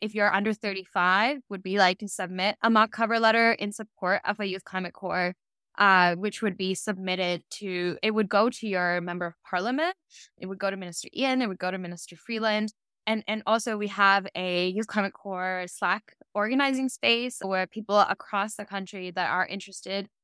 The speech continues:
in making a Youth Climate Corps a reality are, have joined on. These can be found, yeah, the access to our Slack is on our website. Outside of that, yeah, we have, like, events coming up. We're, uh, working on a collaborative event with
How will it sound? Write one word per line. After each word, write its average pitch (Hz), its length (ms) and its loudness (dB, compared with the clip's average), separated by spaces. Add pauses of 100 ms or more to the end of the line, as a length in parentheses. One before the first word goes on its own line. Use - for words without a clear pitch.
(160)
in 214 180 4
making 214 280 0
a 208 60 -4
Youth 196 200 -6
Climate 190 240 -8
Corps 190 260 -4
a 180 60 -4
reality 185 680 0
are, 185 380 2
have 196 240 -8
joined 185 300 -10
on. 190 420 -2 (320)
These 220 280 -4
can 226 140 -4
be 220 100 -4
found, 185 680 -4
yeah, 160 240 -2
the 185 180 -10
access 185 420 -4
to 175 460 -6 (540)
our 196 120 0
Slack 156 400 -4
is 185 200 -10
on 165 200 -8
our 156 260 -8
website. 247 520 -4 (360)
Outside 240 380 4
of 302 100 2
that, 226 360 4 (100)
yeah, 233 180 6
we 214 160 0
have, 214 300 4
like, 240 240 0
events 185 380 -4
coming 208 220 0
up. 214 160 2
We're, 196 460 2
uh, 185 260 4
working 214 460 -2
on 202 220 -2
a 190 80 -2
collaborative 196 500 2
event 180 560 0
with 175 300 -6